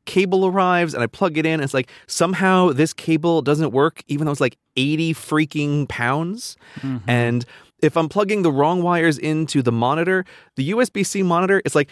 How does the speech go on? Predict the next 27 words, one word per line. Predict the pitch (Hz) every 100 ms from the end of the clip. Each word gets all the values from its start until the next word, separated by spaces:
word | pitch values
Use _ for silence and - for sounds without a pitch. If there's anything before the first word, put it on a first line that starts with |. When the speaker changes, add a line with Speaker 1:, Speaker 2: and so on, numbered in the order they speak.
| -
Speaker 1:
it | 185
would | 196 247
turn | - - 233 254
on | 233 139 160 220
the | 190 156
L | 170
G | 175
monitor, | 165 151 185 208 - -
but | 185
I'd | 170
look | 240 -
at | 202
it |
and | 170
I'd | 165
go, | 175 165 - _
"It | 214
seems | - - 320 392 440
a | 403
little | 320 302 339
blurry." | 320 330 349 339 185
And | 113 143
then, | 151
and | 151 147 143
then | 123
I'm, | 151 135
like, | 117